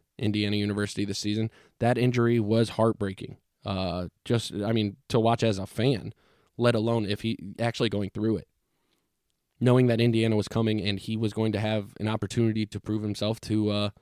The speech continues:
earn some time, it had to be heartbreaking to see this setback unfold for him.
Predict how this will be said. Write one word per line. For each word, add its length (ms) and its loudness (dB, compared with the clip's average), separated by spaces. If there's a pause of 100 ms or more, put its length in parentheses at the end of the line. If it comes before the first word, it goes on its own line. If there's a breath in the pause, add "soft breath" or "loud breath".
(460 soft breath)
earn 180 4
some 160 0
time, 400 -2 (1120)
it 140 0
had 140 4
to 60 2
be 100 2
heartbreaking 480 4
to 60 -4
see 300 0
this 380 -2 (160)
setback 640 -4 (160)
unfold 400 0
for 160 -6
him. 100 -14